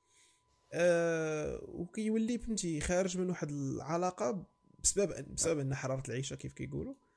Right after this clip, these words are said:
بسبب ان حراره العيشه وما، ما قدرش يكمل في هذيك العلاقه، كيولي مفروض عليه هو تيتحم-، تيتحمل المسؤوليه ديال،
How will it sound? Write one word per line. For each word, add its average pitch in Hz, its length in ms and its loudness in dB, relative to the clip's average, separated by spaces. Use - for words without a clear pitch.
بسبب 202 180 4
ان 190 140 0
حراره 180 300 2
العيشه 165 340 0
وما، 156 380 -2
ما 147 100 -4
قدرش 147 320 -4
يكمل 139 680 -2
في 139 100 -8
هذيك 139 180 -6
العلاقه، 139 440 -2
كيولي 214 380 -4
مفروض 185 320 -2
عليه 165 220 0
هو 196 360 0
تيتحم-، - 480 -6
تيتحمل 175 380 0
المسؤوليه 202 600 0
ديال، 170 600 -2